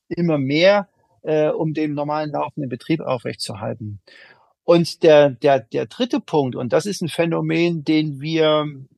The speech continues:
sehen, auch in anderen Bereichen, wo heute Menschen auf Menschen treffen, nämlich die Frage, wie geht man eigentlich mit Menschen um, die einem helfen wollen? Sprich,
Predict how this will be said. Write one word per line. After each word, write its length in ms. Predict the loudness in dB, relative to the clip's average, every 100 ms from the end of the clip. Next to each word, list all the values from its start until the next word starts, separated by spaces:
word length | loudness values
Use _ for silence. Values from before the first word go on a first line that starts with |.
| -18
sehen, 460 | -4 2 2 2
auch 220 | 0 -2
in 80 | -2
anderen 460 | -4 -4 0 0 0
Bereichen, 800 | -4 -4 -6 -4 -4 -8 -12 -12 -18 -20 -20 -10
wo 300 | -2 -2 2
heute 720 | 4 4 2 0 0 -2 -6 -10
Menschen 640 | -4 0 0 0 0 -2
auf 360 | 0 0 0 -2
Menschen 480 | -2 0 0 -4 -6
treffen, 560 | -8 -8 -8 -12 -12 -6
nämlich 540 | 0 2 2 0 -2
die 120 | -6
Frage, 760 | -8 -2 2 2 2 0 -2 -4 -12 _ _ _
wie 200 | -4 -4
geht 320 | -2 -2 -2
man 220 | 0 -2 0
eigentlich 640 | 2 2 0 -6 -8 -6
mit 160 | -8 -6
Menschen 460 | -4 -4 -4 -6 -4
um, 240 | -4 -2
die 160 | -4 -2
einem 240 | -2 -2
helfen 440 | 0 2 2 -2 -8
wollen? 280 | -8 -8
Sprich, 460 | -10 -6 0 0 0